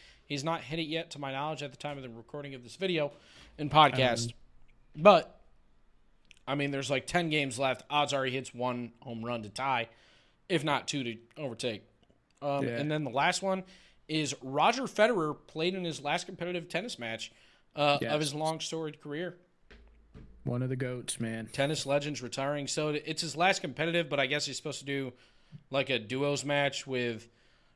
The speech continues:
Speaker 1: Rafael Nadal or something like that. Or maybe that was his last match.
Speaker 2: That,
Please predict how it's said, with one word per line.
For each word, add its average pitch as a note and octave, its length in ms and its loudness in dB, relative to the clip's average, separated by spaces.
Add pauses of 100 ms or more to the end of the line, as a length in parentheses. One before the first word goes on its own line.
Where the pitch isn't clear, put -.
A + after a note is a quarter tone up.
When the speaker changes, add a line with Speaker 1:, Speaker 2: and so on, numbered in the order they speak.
(160)
Speaker 1:
Rafael C#3 380 4
Nadal B2 380 4
or C3 100 2
something C3 240 -2
like C3 140 -4
that. C#3 140 2
Or A#2+ 40 -2
maybe D3+ 220 2
that D3 200 6
was C#3 200 4
his C#3+ 160 -4
last D3+ 260 0
match. D#3 220 -2
Speaker 2:
That, C3+ 120 -2